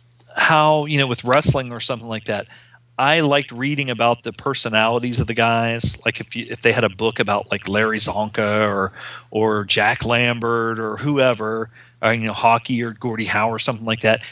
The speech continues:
and reading stories about how they were and everything, and, uh, just interesting characters. And that's the way these thirty for thirties are,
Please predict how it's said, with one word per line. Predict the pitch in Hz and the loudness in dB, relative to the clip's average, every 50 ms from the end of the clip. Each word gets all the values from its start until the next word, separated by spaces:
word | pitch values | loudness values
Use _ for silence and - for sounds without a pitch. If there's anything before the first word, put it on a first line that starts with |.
| - - | -6 -2
and | 120 117 113 | -2 0 2
reading | 123 147 151 135 131 120 | 4 4 4 4 2 2
stories | - - - - 120 117 127 127 127 131 120 123 | 2 0 0 0 0 0 2 4 4 4 2 2
about | 107 113 113 113 - | 2 2 2 2 4
how | - 123 120 113 | 4 2 2 2
they | 113 123 123 | 2 0 0
were | 117 98 107 107 107 107 113 113 | -2 -4 -8 -10 -8 -6 -6 -4
and | 117 113 | -2 -2
everything, | 113 110 123 117 - - 123 117 117 117 120 - - - - - - - - - | -2 -2 -2 -2 -2 0 0 0 0 -2 -4 -8 -14 -16 -16 -18 -20 -6 0 2
and, | 139 139 135 123 | 4 4 4 6
uh, | 123 120 117 120 | 6 6 6 4
just | 110 - 127 - - | 4 0 -2 -2 -2
interesting | 160 139 123 - 127 - - 131 120 | -2 -4 -2 -2 -2 -2 -2 -4 -2
characters. | - - 139 139 139 135 123 - - 120 117 113 - | 0 2 4 4 4 4 2 -2 -4 -6 -6 -6 -6
And | - - 135 127 | -2 -2 0 2
that's | 147 160 180 - - | 4 2 2 2 0
the | 170 | 0
way | 151 151 143 | 2 2 2
these | 127 127 123 120 - - | 2 2 2 2 0 0
thirty | - 135 131 131 127 123 | 0 -2 -2 -2 -2 -4
for | - - 110 104 | -6 -8 -10 -8
thirties | - - 120 123 135 135 123 113 104 107 | -4 -4 -2 -2 0 0 0 2 2 2
are, | 104 104 104 104 107 107 | 2 2 -2 -4 -4 -6